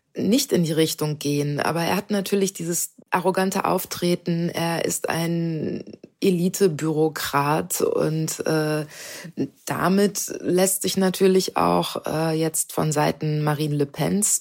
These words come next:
ganz gut Politik machen, die halt dieses Feindbild, sag ich mal, befeuert.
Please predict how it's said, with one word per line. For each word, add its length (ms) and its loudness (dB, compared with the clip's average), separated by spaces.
ganz 280 0
gut 320 -4
Politik 480 2
machen, 300 0
die 180 0
halt 180 2
dieses 460 2
Feindbild, 800 2
sag 220 0
ich 160 -2
mal, 540 0
befeuert. 800 -2